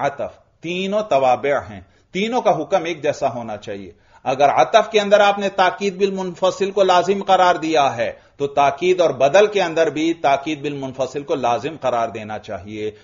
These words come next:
फिर यह फर्क क्यों किया गया? अतफ में ताकीद बिल मुनफसिल ला-, करेंगे और ताकीद और बदल के अंदर ताकीद बिल मुनफसिल नहीं करते। नीज दूसरा ज़ाब्ता आपने क्या जिक्र फरमाया कि मजरूर,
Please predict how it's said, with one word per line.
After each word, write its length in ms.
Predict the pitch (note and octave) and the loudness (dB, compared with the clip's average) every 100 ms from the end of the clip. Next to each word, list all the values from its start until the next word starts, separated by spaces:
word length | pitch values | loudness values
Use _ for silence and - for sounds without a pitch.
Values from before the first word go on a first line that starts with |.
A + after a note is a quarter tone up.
| _ | _
फिर 140 | D3 | -8
यह 100 | C#3+ | -6
फर्क 340 | D3+ C#3 C#3+ D3 | -4 -2 -2 -4
क्यों 100 | F3 | -10
किया 260 | F3+ A#2 G#2+ | -10 -8 -8
गया? 240 | G2 F#2+ - _ _ | -6 -10 -12 _ _
अतफ 320 | A2+ A#2+ D#3 D#3 | -6 -2 -2 -2
में 100 | C#3 | -4
ताकीद 420 | C3+ B2+ C#3 C#3+ | 0 0 -2 -8
बिल 140 | C#3 D3 | -10 -10
मुनफसिल 580 | C#3 B2+ C3+ - D#3 | -10 -6 -6 -6 -6
ला-, 120 | B2 A2+ | -4 -2
करेंगे 540 | D#3 D#3 G3 E3+ A#2+ - _ | 2 2 2 -2 -4 -6 _
और 160 | - C3 - | -2 -2 2
ताकीद 500 | C3 B2 C#3+ F3+ G3+ | 0 0 0 0 0
और 220 | - C#3 | 2 0
बदल 340 | A#2+ B2 C#3+ C#3+ | 2 2 2 0
के 140 | C#3 | -4
अंदर 260 | B2+ B2+ B2+ - | -4 0 0 0
ताकीद 340 | C#3 C3 D#3 | -2 -2 -4
बिल 120 | C3+ C#3+ | -4 -6
मुनफसिल 540 | C3 B2 C#3 E3 D3+ | -8 -6 -4 -4 -8
नहीं 200 | A#2+ B2 | -8 -8
करते। 400 | A#2+ C#3+ C#3+ F3 _ _ _ _ - | -4 -4 -6 -16 _ _ _ _ -8
नीज 360 | E3+ G#3 - - _ | -2 0 -2 -10 _
दूसरा 340 | B2 E3+ G3 G#3 | -4 0 4 6
ज़ाब्ता 360 | E3+ E3 D#3+ F3 | 6 2 2 0
आपने 240 | F3 F3 | 0 -4
क्या 160 | F3+ F3+ | 0 0
जिक्र 300 | D#3 D3 C#3+ | 0 -2 -2
फरमाया 500 | - A#2 A2 G2+ F#2 - _ _ | -2 -4 -2 -4 -6 -10 _ _
कि 340 | D#3 D#3 D#3 - A#2 | -4 -2 -4 -8 -8
मजरूर, 840 | D3 C#3+ C#3 D3 F3 G#3 G#3+ F3+ | -4 -4 -4 0 6 6 6 2